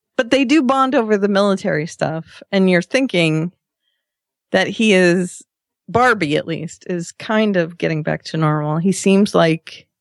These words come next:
himself, uh, at that point,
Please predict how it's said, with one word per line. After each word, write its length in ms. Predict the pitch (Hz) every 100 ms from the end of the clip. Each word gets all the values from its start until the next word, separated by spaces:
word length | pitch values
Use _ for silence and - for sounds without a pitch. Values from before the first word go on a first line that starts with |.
| _ _ _
himself, 800 | 185 165 - 180 139 156 - - - _ _ _ _ _ _ _ _ _ _ _ _ _ _ -
uh, 460 | 180 170 156 160 165 _
at 160 | 180 -
that 240 | 165 160
point, 360 | - 165 156